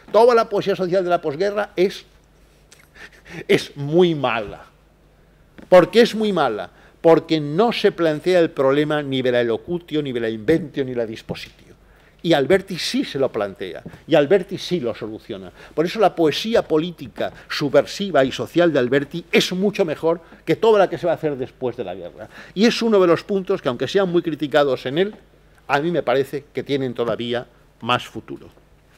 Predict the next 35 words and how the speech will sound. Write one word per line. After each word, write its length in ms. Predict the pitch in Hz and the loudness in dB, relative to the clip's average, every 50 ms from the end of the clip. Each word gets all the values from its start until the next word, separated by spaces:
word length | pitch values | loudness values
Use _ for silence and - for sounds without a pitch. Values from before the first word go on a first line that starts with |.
| _ _ _ _ _ - | _ _ _ _ _ -6
Lo 140 | 135 139 143 | -2 2 4
grande 460 | 170 202 220 226 214 196 202 202 - - - | 6 6 6 6 6 4 4 4 2 -4 -10
de, 360 | 139 123 139 135 135 131 - - | -4 -2 0 2 0 0 -2 -8
de, 280 | 127 107 135 131 127 120 - | -8 -4 -2 -2 -2 -2 -2
de 120 | - 160 | 0 0
este 200 | 170 - - 170 | 0 2 2 2
Alberti 400 | 151 143 135 151 151 143 - 139 | 2 4 4 4 2 2 0 -4
del 180 | 131 123 120 110 | -4 -4 -4 -4
treinta 320 | - 156 170 165 165 151 | -4 -4 -2 0 0 0
y 60 | 131 | 0
dos 320 | 123 131 139 151 - - _ - - - - - - - _ - | 0 -2 -2 -2 -4 -10 _ -20 -20 -20 -20 -20 -20 -20 _ -2
es 220 | - 202 185 - | 0 0 0 -2
que 120 | - - 156 | -6 -8 -8
sabe 320 | - - 190 185 175 160 | -4 0 2 2 2 2
oler 220 | 151 147 165 180 170 | 2 2 0 0 -2
a 80 | 151 | -4
Piscator, 880 | 139 - - - 131 - - - - - - 185 180 - - 101 78 82 - - - - - - - - | -6 -8 -10 -12 -12 -10 -12 -18 -8 -4 -2 -2 -2 -4 -8 -10 -10 -12 -16 -20 -20 -20 -20 -20 -18 -14
sabe 320 | - - - 170 180 202 | -8 -4 0 2 4 4
enterarse 480 | 196 196 - - 160 160 175 - - 196 | 4 2 2 0 2 2 2 2 0 0
de 80 | 180 | 2
la 100 | 151 143 | 2 2
Neue 240 | 139 151 180 175 165 | 2 0 0 -2 -2
Sachlichkeit 680 | - - 170 170 - 180 151 131 - - 165 160 165 143 | -2 -4 -8 -8 -6 -6 -6 -6 -4 0 2 2 2 2
de 80 | 131 131 | 0 2
Béjar, 380 | 165 190 - - - 87 90 - - - - - | 2 0 0 0 -6 -8 -8 -10 -16 -18 -14 -8
sabe 280 | - - 208 208 220 226 | 0 4 4 4 4 4
enterarse 560 | 220 196 - 170 156 165 185 165 - - 175 | 0 0 0 2 4 4 4 4 2 -2 -2
de 100 | 143 135 | 0 0
Brecht 420 | 120 127 160 190 - - - - - | 0 2 0 0 -2 -4 -14 -12 -10
y 40 | 143 | -10
dice, 260 | 151 156 - 147 139 | -10 -8 -6 0 4
"¿Yo 100 | 208 247 | 4 4
dónde 240 | 240 214 214 185 180 | 4 4 -2 0 0
tengo 300 | 185 175 165 151 135 117 | 0 0 2 2 0 0
esto?". 280 | 104 - - - 104 | 0 -4 -12 -20 -20